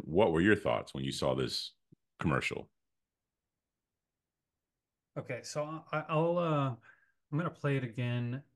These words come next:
Speaker 2: on my own screen and then just comment as it goes. So it starts with, "You wanna make every game interesting." <laughs> And I just wanna stop it right there, 'cause that, that's a whole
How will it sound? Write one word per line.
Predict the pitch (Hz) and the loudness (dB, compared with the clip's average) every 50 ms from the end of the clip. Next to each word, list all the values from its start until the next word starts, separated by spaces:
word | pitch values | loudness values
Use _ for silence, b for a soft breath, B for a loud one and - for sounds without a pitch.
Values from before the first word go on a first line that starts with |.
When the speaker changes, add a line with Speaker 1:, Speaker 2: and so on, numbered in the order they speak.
| _ _ | _ _
Speaker 2:
on | - 135 113 110 107 | -8 -8 -6 -6 -4
my | 107 107 110 113 113 113 | -4 -4 -4 -6 -6 -6
own | 113 117 117 117 120 120 | -8 -8 -8 -8 -8 -10
screen | - - - - 139 127 135 139 135 | -12 -16 -16 -12 -10 -8 -6 -6 -8
and | 123 113 110 | -8 -8 -10
then | 107 107 | -10 -10
just | 104 - 113 - | -12 -12 -14 -16
comment | - - - 123 117 113 110 107 113 117 - | -18 -16 -12 -10 -10 -8 -8 -8 -10 -8 -8
as | 117 107 104 | -8 -8 -8
it | 104 - | -10 -8
goes. | - 113 107 104 110 127 151 156 - - - _ _ _ _ _ _ | -4 -2 -2 0 -2 -2 -4 -8 -12 -16 -20 _ _ _ _ _ _
So | - - 135 | -6 -4 -4
it | 123 - | -4 -4
starts | - - - 170 175 196 - - - | -8 -6 -2 -2 -2 -2 -2 -4 -2
with, | 147 143 139 139 - - | 0 0 0 -2 -2 -4
"You | 135 156 202 | -2 -2 0
wanna | 208 202 185 180 160 | 0 -2 -2 0 0
make | 156 151 147 147 - | 2 2 0 0 -2
every | 143 139 156 156 165 151 | -2 -4 -2 0 0 0
game | 127 117 - 135 135 135 139 | 0 0 2 2 2 2 2
interesting." | 135 156 156 151 - - 139 117 - - - - 101 98 98 101 113 120 - | 4 4 4 4 4 2 0 -2 -2 -4 -4 -2 -2 -2 -2 -2 -4 -6 -10
<laughs> | _ _ _ _ _ _ _ _ _ _ _ _ _ _ _ _ _ _ _ _ _ _ _ _ _ - | _ _ _ _ _ _ _ _ _ _ _ _ _ _ _ _ _ _ _ _ _ _ _ _ _ -4
And | 117 110 | 0 4
I | 208 214 180 | 4 4 4
just | 220 233 151 175 | 4 2 2 4
wanna | 180 170 160 156 139 | 4 6 6 6 4
stop | 117 - 139 120 110 113 | 4 4 2 2 2 2
it | 110 | -2
right | 107 107 107 107 | -2 -2 -2 -2
there, | - 107 101 98 - | -4 -6 -6 -6 -4
'cause | - 123 110 | -4 -2 0
that, | 123 147 156 160 175 - | 2 2 2 2 2 2
that's | 160 170 190 190 175 | 2 2 4 4 4
a | 143 | 2
whole | 131 - - - 165 185 185 185 190 190 190 190 196 190 190 190 185 185 185 190 190 180 175 | 2 2 2 4 4 6 6 6 6 6 6 6 6 6 6 4 4 4 2 2 0 -4 -8